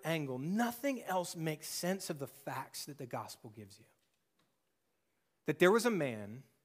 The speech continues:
named Jesus of Nazareth who walked on the earth for three years,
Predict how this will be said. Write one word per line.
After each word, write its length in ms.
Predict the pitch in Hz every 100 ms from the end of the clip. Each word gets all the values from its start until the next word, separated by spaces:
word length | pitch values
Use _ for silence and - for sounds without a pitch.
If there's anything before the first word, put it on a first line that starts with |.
| _ _ _ _ _ - - -
named 220 | 151 135
Jesus 480 | 120 165 190 214 -
of 80 | 202
Nazareth 800 | 131 107 104 98 107 - - - _ _ _ -
who 80 | 165
walked 340 | 156 185 -
on 120 | 214
the 180 | 214 202
earth 500 | 156 123 131 - - _ _ _ -
for 120 | 156
three 480 | - - 196 208 220
years, 1000 | 196 185 202 131 87 - - - -